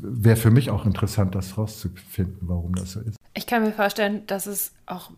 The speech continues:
Speaker 2: mehrere Reaktionen in einem hervorruft, dass man auf einer Sa-, also kenn ich jetzt von mir, dass man irgendwie auf einer ganz sachlichen Ebene sagen kann,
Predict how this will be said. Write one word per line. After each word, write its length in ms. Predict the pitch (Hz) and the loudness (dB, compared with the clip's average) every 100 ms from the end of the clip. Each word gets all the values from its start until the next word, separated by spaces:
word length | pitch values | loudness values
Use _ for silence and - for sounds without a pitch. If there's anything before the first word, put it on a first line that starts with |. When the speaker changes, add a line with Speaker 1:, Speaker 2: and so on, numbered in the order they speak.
| _ | _
Speaker 2:
mehrere 680 | - 202 202 202 202 202 190 | -8 -4 -2 -4 -4 -6 -6
Reaktionen 800 | 190 190 185 - - 196 202 202 | -6 -6 -8 -10 -6 -4 -4 -4
in 120 | 196 | -6
einem 380 | 185 190 185 185 | -8 -8 -8 -10
hervorruft, 1000 | 170 185 - - 202 208 208 208 - - | -10 -12 -10 -2 0 0 -4 -6 -8 -10
dass 160 | 190 - | -8 -6
man 180 | 190 180 | -6 -6
auf 220 | 175 - | -8 -8
einer 120 | 180 | -4
Sa-, 160 | 185 175 - | -2 -2 -2
also 300 | - 180 175 - _ _ _ _ _ _ _ _ - | -6 -4 -6 -10 _ _ _ _ _ _ _ _ -4
kenn 160 | 233 190 | 0 0
ich 140 | 190 | 0
jetzt 220 | 202 180 - | 0 0 -2
von 200 | 185 180 | -4 -2
mir, 380 | 208 190 170 - - | 0 0 -2 -6 -12
dass 320 | 190 - - - | -10 -10 -12 -16
man 160 | - - | -16 -12
irgendwie 320 | 190 185 190 | -10 -8 -8
auf 120 | 175 | -6
einer 140 | 185 | -6
ganz 220 | 175 175 - | -6 -4 0
sachlichen 540 | 185 208 214 214 214 | 0 0 -6 -4 -6
Ebene 500 | - 214 220 214 214 | -4 0 0 -2 -4
sagen 400 | 202 190 190 190 | 0 2 2 -2
kann, 500 | - 196 190 190 190 | -6 -2 -2 -2 -6